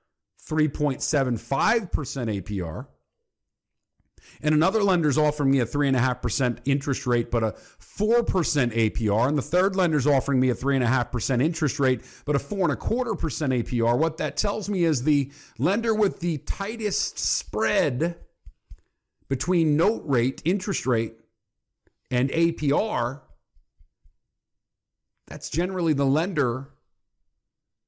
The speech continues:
with the least cost other than interest.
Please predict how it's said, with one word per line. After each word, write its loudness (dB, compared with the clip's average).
with 0
the 0
least 0
cost -6
other 2
than 2
interest. -6